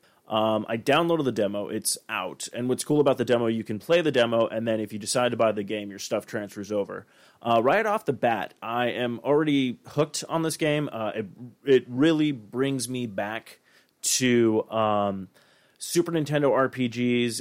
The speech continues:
and also PlayStation One R P Gs when they, like, first came out before they started doing, like, the three D graphics and stuff. Just really basic kinda sprites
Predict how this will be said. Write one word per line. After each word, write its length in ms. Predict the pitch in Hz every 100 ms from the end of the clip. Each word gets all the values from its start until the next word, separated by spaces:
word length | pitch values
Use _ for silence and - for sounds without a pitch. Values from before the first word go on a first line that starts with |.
| - 113
and 300 | 113 110 98
also 380 | 123 131 131
PlayStation 640 | 107 143 147 - 139 123 107
One 320 | 107 120 107
R 240 | - 98
P 180 | - 101
Gs 320 | 82 76 65
when 80 | 107
they, 140 | 101 92
like, 180 | 92
first 560 | - - 127 117 - -
came 320 | - 123 113
out 180 | 113 107
before 280 | 107 113 107
they 80 | 104
started 340 | - 107 107
doing, 260 | 104 104 104
like, 360 | 101 98 95
the 80 | 104
three 240 | 113 117
D 100 | 110
graphics 480 | 101 101 101 107 -
and 100 | 101
stuff. 380 | - - 104 101
Just 240 | 101 -
really 200 | 139 147
basic 520 | 107 - 117 117 113 -
kinda 420 | 123 110 107 92
sprites 800 | - - 107 104 104 - - -